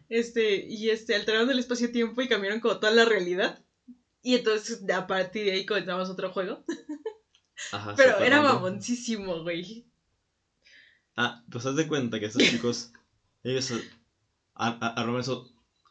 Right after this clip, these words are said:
Speaker 2: muy parecido a lo que estás diciendo. O sea, decía, "Ah, sí, va a ser que explote aquí en tal ciudad, que haga una explosión de bacterias y mate a un millón de personas, y que hay un robot acá y la chingada". Y todo eso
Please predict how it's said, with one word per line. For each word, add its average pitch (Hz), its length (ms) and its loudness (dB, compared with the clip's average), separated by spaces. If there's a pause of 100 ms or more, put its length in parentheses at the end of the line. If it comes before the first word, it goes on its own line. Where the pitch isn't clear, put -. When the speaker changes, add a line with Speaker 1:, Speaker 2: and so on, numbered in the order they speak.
Speaker 2:
muy 127 200 -4
parecido 117 400 -2
a - 20 0
lo 95 120 -6
que - 60 -20
estás - 180 -14
diciendo. 95 300 -12
O - 20 -16
sea, - 140 -10
decía, - 180 -12 (180)
"Ah, 156 60 -4
sí, 143 320 -4
va 110 100 -6
a - 40 -6
ser 120 140 -10
que 123 80 -10
explote - 420 -10
aquí 113 240 -8
en 107 80 -6
tal 104 140 -2
ciudad, 113 220 -4
que - 100 -6
haga 98 200 -4
una 107 80 -6
explosión 98 440 -10
de 110 260 -4 (280)
bacterias 117 600 0
y 110 40 -4
mate 104 280 -2
a 110 60 -2
un 104 60 -6
millón 107 180 -8
de 101 120 -6
personas, 110 720 -6
y 95 60 -10
que 110 100 -4
hay 120 60 0
un 127 100 -2
robot 104 300 -2
acá 120 320 -4
y 123 60 -2
la 104 120 -2
chingada". 101 520 -6 (380)
Y 113 100 -4
todo 127 180 2
eso 151 420 2